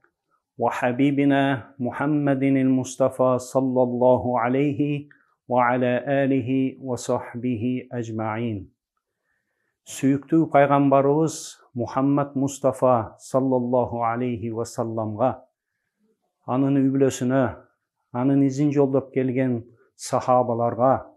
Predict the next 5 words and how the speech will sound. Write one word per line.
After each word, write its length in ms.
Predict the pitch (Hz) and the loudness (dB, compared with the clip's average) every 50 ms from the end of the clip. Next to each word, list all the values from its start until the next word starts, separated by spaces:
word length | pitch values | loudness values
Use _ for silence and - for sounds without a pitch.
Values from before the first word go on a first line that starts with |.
| _ _ _ _ _ _ _ - | _ _ _ _ _ _ _ -4
Аллах 420 | 127 135 151 151 151 143 147 - - | -2 -2 0 2 0 0 -2 -2 0
Тааланын 720 | 147 139 139 135 135 127 123 127 135 139 131 127 120 107 - | 2 4 4 4 4 2 0 0 0 0 0 -2 -4 -6 -8
мерими, 800 | 120 117 120 127 135 131 123 120 117 113 120 127 120 107 95 - _ _ _ _ _ _ _ _ - | -4 0 2 4 4 4 4 2 0 0 -2 -2 -2 -4 -6 -12 _ _ _ _ _ _ _ _ -2
ырайымы 880 | 127 139 151 143 139 131 123 117 113 113 113 123 139 143 135 117 - - - | 4 6 6 8 8 6 4 2 0 0 2 4 4 4 2 0 -4 -10 -10
болсун. 500 | 117 110 117 117 - - 113 92 69 - | -4 -4 -4 -4 -4 -6 -10 -10 -12 -14